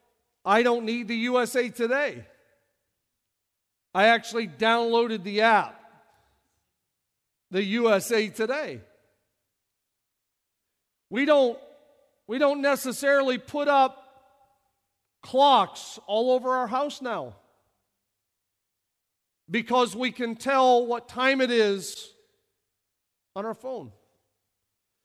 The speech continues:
Chances are many of you, many of you don't even, don't even use this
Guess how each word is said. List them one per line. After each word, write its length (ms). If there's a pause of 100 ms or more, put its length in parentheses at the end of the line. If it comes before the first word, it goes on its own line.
(340)
Chances 600
are 220
many 360
of 100
you, 340 (800)
many 260
of 80
you 160
don't 320
even, 580 (760)
don't 240
even 300
use 260
this 480